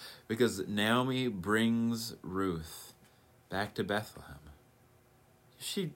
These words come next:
she didn't know. She didn't know that this is what, what was gonna happen. Naomi didn't really wanna bring, wanna bring Ruth, but she, but she does. She brings her back to God's people. Ruth becomes part of God's people, and wouldn't she know,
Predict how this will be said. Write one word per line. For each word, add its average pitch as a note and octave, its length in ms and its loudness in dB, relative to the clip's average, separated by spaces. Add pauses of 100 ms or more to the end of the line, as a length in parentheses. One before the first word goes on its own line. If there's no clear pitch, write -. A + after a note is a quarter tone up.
she - 340 2
didn't G3 340 4
know. F#2+ 400 0 (340)
She - 180 2
didn't A3 140 4
know C#3 120 8
that A2+ 80 4
this A2+ 140 4
is G#2+ 60 -4
what, G#2+ 200 4
what G#2+ 120 4
was G2+ 120 2
gonna F#2+ 220 0
happen. C3+ 420 0 (200)
Naomi C3+ 420 2
didn't F2+ 200 2
really F#2 200 0
wanna A2+ 240 2
bring, F#2+ 500 0
wanna A2 180 0
bring F#2 200 0
Ruth, F2 280 0
but G#2 120 -2
she, G2 280 -2 (120)
but F2+ 120 -4
she A2+ 140 0
does. F#2 420 0 (240)
She - 140 -6
brings G#2+ 300 0
her F#2+ 80 -4
back F#2 260 0
to - 80 -6
God's E2+ 340 -2
people. F#2+ 360 -2
Ruth F#2+ 180 -2
becomes F#2 340 -4
part A#2+ 420 4
of G#2+ 260 2 (280)
God's F#2+ 400 2
people, G2+ 440 0
and G2 340 -2
wouldn't B2 320 2
she E3 160 0
know, E2+ 380 -2